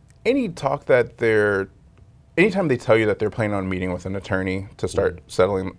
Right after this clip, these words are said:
Speaker 1: uh, estate stuff, that's a cue, because even if they don't know that, they could be charitable in that. And unfortunately, a lot of estate attorneys and a lot of financial planners don't talk to their clients about charitable giving. If you hear that they're talking to an attorney at any point,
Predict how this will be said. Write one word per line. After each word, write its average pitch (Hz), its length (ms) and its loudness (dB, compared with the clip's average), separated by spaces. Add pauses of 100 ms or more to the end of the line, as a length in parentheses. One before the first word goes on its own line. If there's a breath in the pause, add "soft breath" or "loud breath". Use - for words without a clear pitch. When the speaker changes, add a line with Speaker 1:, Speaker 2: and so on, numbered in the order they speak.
(100)
Speaker 1:
uh, 90 320 0
estate - 320 -2
stuff, - 340 -4 (360 soft breath)
that's 107 260 4
a 107 40 -6
cue, - 320 -6 (140)
because 92 640 0
even 107 160 -2
if 101 100 -4
they 104 80 0
don't 95 180 0
know 95 200 2
that, 90 240 0
they 101 120 -4
could 104 260 -6
be 95 80 -6
charitable 92 420 2
in 90 100 -4
that. 87 240 -4 (240 loud breath)
And 101 220 -6 (100)
unfortunately, 107 460 0
a 90 40 0
lot 87 140 6
of 87 80 0
estate 101 300 -4
attorneys 95 380 -4
and 92 60 -8
a - 20 -2
lot 92 120 -2
of 92 80 -4
financial 92 320 -6
planners 95 380 -8
don't - 220 -12
talk - 400 -4
to 131 120 -2
their 120 300 2 (360 soft breath)
clients 127 420 -2
about 98 460 2 (400)
charitable 139 300 4
giving. 156 380 -2 (260 soft breath)
If 113 120 -4
you 123 120 0
hear 147 240 2
that 123 140 4
they're 110 100 2
talking 92 440 -2
to 90 140 0
an 90 60 -2
attorney 87 380 -4
at - 140 -2
any 123 180 -2
point, 87 300 -4